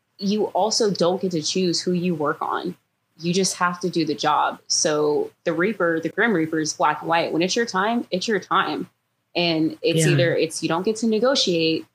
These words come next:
Speaker 1: this is it. And so that's what, that's why I named it the Reaper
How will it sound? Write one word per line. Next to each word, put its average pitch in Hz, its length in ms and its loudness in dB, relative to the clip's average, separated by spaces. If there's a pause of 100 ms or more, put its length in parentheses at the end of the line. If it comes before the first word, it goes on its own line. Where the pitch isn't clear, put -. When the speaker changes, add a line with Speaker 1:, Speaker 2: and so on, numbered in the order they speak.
Speaker 1:
this 185 160 0
is 175 140 0
it. 170 400 2
And 160 160 0
so 170 260 0
that's 165 320 0
what, 185 380 0 (640)
that's 175 240 -2
why 180 480 4
I 160 80 2
named 165 340 2
it 170 140 0
the 160 80 0
Reaper 156 480 -4